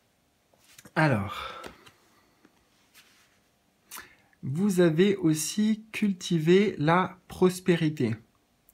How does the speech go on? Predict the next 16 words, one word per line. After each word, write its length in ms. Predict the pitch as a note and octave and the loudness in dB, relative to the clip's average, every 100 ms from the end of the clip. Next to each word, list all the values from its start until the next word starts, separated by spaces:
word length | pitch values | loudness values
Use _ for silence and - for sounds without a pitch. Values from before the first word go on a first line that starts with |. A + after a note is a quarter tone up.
| - - - - _ | -20 -20 -20 -20 _
Cultiver 380 | - F3+ - G3 | -8 -4 -2 0
la 100 | G#3+ | 0
prospérité, 580 | - E3+ - D#3 C#3+ C3+ | -2 -6 -4 -4 -2 0
donc, 340 | D#3 F3+ - - _ - - _ _ _ _ B3 - | 2 0 -4 -18 _ -20 -20 _ _ _ _ -14 0
moi 180 | D#3+ G3 | 4 6
là, 120 | A3 | 6
ce 80 | G3 | 2
que 80 | F3+ | 2
je 80 | E3 | 2
ressens 260 | E3 A#3 | 0 2
avec, 260 | F#3+ D#3+ D#3 | 2 2 2
euh, 240 | C3 B2 - | 2 0 0
avec 300 | C3 C#3+ C#3 | -2 -4 -6
ce, 460 | - C3 B2 B2 | -6 -4 -2 -2
ce 220 | A#2+ - | -2 -2
champ, 460 | B2 - F3 F3 F#3 | 0 0 0 0 -2